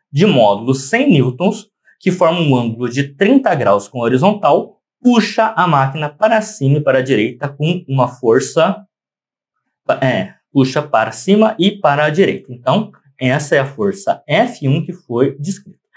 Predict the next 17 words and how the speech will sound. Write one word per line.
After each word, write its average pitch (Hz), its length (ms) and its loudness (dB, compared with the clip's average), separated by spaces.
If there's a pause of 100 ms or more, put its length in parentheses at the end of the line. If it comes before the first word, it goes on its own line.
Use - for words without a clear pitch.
(200)
Aqui 127 220 -4
não 98 120 0
tá 123 140 -2
marcado 143 460 -2
na 156 120 0
figura, 202 440 2
mas 175 260 0
nós 180 280 -10
temos 135 420 -2
um 135 180 -2
ângulo 131 400 -2
de 117 200 0
trinta 107 420 -4
graus. - 440 -6 (960)
Uma 254 280 4
força 117 680 -2
de 220 480 0